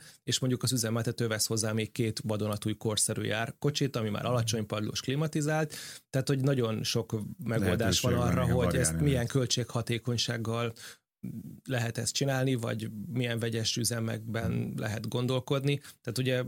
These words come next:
Speaker 1: azért láttuk a hármas metrónál is, hogy egy ideig a régi meg az új szerelvények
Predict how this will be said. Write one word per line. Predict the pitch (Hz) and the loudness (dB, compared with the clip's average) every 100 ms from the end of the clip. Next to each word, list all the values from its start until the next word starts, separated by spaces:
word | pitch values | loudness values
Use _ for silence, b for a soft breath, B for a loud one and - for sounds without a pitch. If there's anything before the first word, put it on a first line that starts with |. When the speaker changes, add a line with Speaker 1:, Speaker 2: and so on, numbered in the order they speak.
| - | -4
Speaker 1:
azért | 120 117 113 - | -2 0 -2 -2
láttuk | 110 - 110 113 | -4 -4 -4 -2
a | 110 | -2
hármas | 107 107 104 - | -2 -2 -2 -2
metrónál | 110 - 110 107 107 | -4 -2 -2 -2 -2
is, | 117 - | -2 0
hogy | 120 113 | 0 -2
egy | - 113 | -4 -2
ideig | 117 117 117 110 | 0 2 0 0
a | 110 | 0
régi | 117 120 113 | 0 0 0
meg | 110 107 | -2 0
az | 110 | 0
új | 113 | 0
szerelvények | - 110 110 110 110 104 - | 0 0 -2 -2 -2 -4 -4